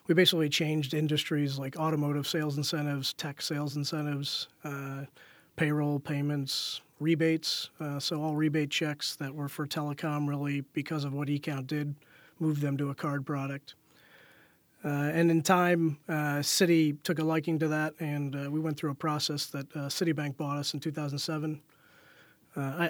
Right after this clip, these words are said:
I, I ran the business after they bought us and launched in a couple, uh, countries in Europe and Middle East and, uh, Asia, and then, uh, decided that wasn't a great place to build product anymore inside of a bank. So,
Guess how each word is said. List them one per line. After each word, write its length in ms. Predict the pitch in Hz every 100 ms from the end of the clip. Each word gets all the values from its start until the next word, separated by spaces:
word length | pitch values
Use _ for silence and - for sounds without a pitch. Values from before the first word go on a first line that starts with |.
| -
I, 60 |
I 0 | 170
ran 240 | 165 156
the 60 | 147
business 420 | 151 143 151 156
after 240 | 143 -
they 140 | 143 139
bought 260 | 147 143
us 220 | 147 143
and 100 | 156 147
launched 360 | 143 143 -
in 200 | 151 139 - _ -
a 40 |
couple, 460 | - 156 151 147 139
uh, 200 | 143 139
countries 640 | - 156 147 151 147 139
in 80 | 143
Europe 380 | 147 147 147 151
and 140 | 143
Middle 220 | 147 143
East 280 | 143 139 -
and, 400 | 147 139 131 131 - _
uh, 240 | 143 131 135
Asia, 480 | 160 160 143 139 135 _ - - - _ _
and 180 | 156 147
then, 380 | 147 143 143 143
uh, 140 | 139
decided 640 | 135 147 - 151 143 143 135
that 220 | 135 139 _ _
wasn't 280 | 151 147 147
a 60 | 139
great 320 | 139 143 139
place 300 | - 147 147
to 100 | 156
build 220 | 143 139
product 340 | 165 151 147 156
anymore 400 | 143 139 139 139
inside 320 | 139 156 139
of 80 | 139
a 60 |
bank. 360 | 135 143 135 -
So, 380 | - 135 131